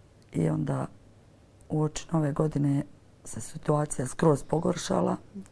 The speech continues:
Stefanu se taj hematom povratio. Znači, uvećao se još više, zahvatio mozak. Kako su nam doktori objašnjavali, to nije ni bilo ni više ni plavo,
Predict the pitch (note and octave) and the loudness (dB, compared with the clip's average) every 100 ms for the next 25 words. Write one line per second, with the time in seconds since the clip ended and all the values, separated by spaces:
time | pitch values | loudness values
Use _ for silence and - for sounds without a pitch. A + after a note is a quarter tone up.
0 | - - - D3+ E3 D#3 - D3+ E3 D#3 | -20 -10 0 0 2 -2 -2 0 2 2
1 | E3+ D#3+ D#3+ E3 D#3 - - - D3+ D3+ | 0 0 2 2 2 -4 -18 -6 -2 2
2 | D3+ D3 D3+ - F#3 F3+ - - - - | 4 4 2 2 2 2 -4 -20 -20 -20
3 | - - - - - - - - - - | -20 -20 -20 -20 -20 -20 -20 -20 -20 -2
4 | D#3 D3 F#3 D3+ B2+ C3+ C#3 - D#3+ D3 | 0 4 4 4 2 -2 -4 0 0 0
5 | F3 E3+ - E3 D#3 C#3+ C3 - - - | -2 -4 -4 -8 -4 -4 -2 -4 -8 -6
6 | D3 D3+ E3+ E3 - - - - - - | 0 2 2 0 -8 -10 -16 -20 -20 -20
7 | - - - - - - - - - D3 | -20 -20 -20 -20 -20 -20 -20 -20 -6 -4
8 | - - D3+ D#3 D#3 D3 C#3 D3 D3 D3+ | -4 -2 0 2 2 0 0 2 2 0
9 | - D#3+ D3+ D#3 D#3+ D#3+ - - - E3+ | 0 2 2 4 2 0 -2 -10 -2 2
10 | D#3+ D#3 D3 - E3 E3 D3+ C#3+ - E3+ | 4 4 2 2 4 6 6 2 0 0
11 | - D3 C#3+ D3 C#3+ D3+ E3 | 2 2 2 4 4 4 4